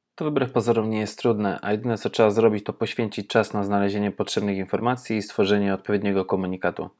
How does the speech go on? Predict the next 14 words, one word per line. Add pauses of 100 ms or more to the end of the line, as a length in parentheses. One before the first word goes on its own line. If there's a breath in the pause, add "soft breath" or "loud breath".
(440 loud breath)
Można
to
wykorzystać
wszędzie,
od
reklamy
przez
webinary
po
strony
sprzedażowe. (640)
Przypomniało
mi
się,